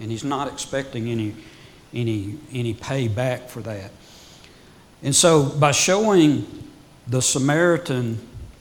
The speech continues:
as, as the one who actually shows love and kindness, what he does is he puts this man who proposed the question, this so-called lawyer,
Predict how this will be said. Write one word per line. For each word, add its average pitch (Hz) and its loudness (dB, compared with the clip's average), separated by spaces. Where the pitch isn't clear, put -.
as, 135 -2
as 131 -2
the - -4
one 151 4
who 147 4
actually 139 0
shows 135 0
love 135 2
and 113 -2
kindness, 135 -4
what 165 2
he 156 4
does 156 4
is 135 0
he 127 0
puts - -4
this 147 -2
man 143 2
who 131 0
proposed 131 -2
the 127 -8
question, 143 0
this 110 -4
so-called 117 -4
lawyer, 117 0